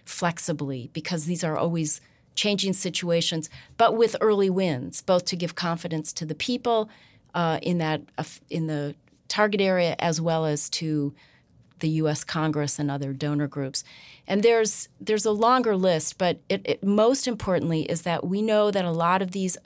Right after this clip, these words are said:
challenges are not solved through development work alone, that you need to think of how this connects to security and to the politics. And that, I think, is one of the ar-, areas that we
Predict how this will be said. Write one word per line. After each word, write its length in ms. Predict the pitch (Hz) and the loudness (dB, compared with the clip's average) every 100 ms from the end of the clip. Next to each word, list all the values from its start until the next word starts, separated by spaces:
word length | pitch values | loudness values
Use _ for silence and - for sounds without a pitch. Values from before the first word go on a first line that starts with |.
| _ _ _ _ _ _ _ _ _ _ - | _ _ _ _ _ _ _ _ _ _ -4
challenges 540 | 214 214 220 190 180 | 0 2 2 0 -2
are 120 | 175 | 0
not 240 | 170 175 175 | 2 0 -2
solved 380 | - 170 170 - | -2 0 0 -2
through 220 | - 185 | -4 -2
development 680 | 165 156 165 175 170 160 - | -2 -2 0 0 -2 -4 -4
work 300 | 160 160 - | -6 -6 -6
alone, 560 | 156 151 151 143 143 - _ - | -6 -4 -4 -6 -8 -14 _ -8
that 140 | 175 | -6
you 120 | 175 | -4
need 320 | 180 190 226 - | -2 -2 -4 -6
to 80 | |
think 220 | - 196 185 | -6 -6 -6
of 100 | - | -4
how 180 | 170 | -4
this 220 | 170 175 - | -2 -4 -6
connects 480 | 180 165 156 - | -4 -2 -2 -6
to 120 | - 160 | -8 -6
security 800 | - - - 165 190 233 269 - - - _ | -8 -8 -8 -6 -4 -4 -4 -8 -20 -20 _
and 240 | - 175 165 | -4 -4 -2
to 120 | 175 | -6
the 100 | 170 | -6
politics. 880 | - 175 165 165 - 82 - - - - - _ | -6 -2 -2 -4 -8 -12 -12 -12 -12 -16 -20 _
And 160 | 180 175 | -2 2
that, 220 | 208 233 | 2 2
I 80 | 226 | 0
think, 220 | - 196 | -2 -4
is 120 | 175 | -4
one 200 | 180 180 | -2 -2
of 80 | 175 | -2
the 120 | 185 - | -4 -2
ar-, 180 | 175 170 | -2 -2
areas 460 | 180 175 180 170 165 | 0 2 2 0 -2
that 220 | 175 165 | -4 -4
we 320 | 170 165 156 | -2 -2 -4